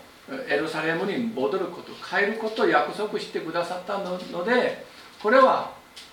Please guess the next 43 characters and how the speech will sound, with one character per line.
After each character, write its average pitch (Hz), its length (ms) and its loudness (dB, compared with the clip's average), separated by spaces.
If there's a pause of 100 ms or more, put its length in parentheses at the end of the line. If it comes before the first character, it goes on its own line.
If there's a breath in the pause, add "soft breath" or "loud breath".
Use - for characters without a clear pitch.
(400)
神 214 200 0
様 226 280 4
が 277 100 6
約 180 240 2
束 180 240 -4
し - 100 -10
て - 80 -6
く 131 120 -6
だ 131 100 -2
さ 135 120 -4
っ 135 60 -4
た 139 100 -2
こ 127 140 -8
と - 120 -12
で 135 120 -12
し - 120 -14
ょ - 140 -14
う。 - 580 -16
で 208 80 2
す 196 100 -2
か 190 60 0
ら、 165 100 0
神 180 240 -4
様 214 300 4
が 277 80 8
守 180 280 6
っ - 120 0
て - 40 -4
く 135 80 -4
だ 131 120 0
さ 123 180 -6
い 117 60 -6
ま 123 140 -4
す。 - 220 -14 (1300)
祈 156 140 0
ら 226 200 8
な 262 200 8
く 214 100 0
て 196 120 2
も、 - 480 6 (480)
こ 175 80 -4
れ 175 100 2
は - 380 4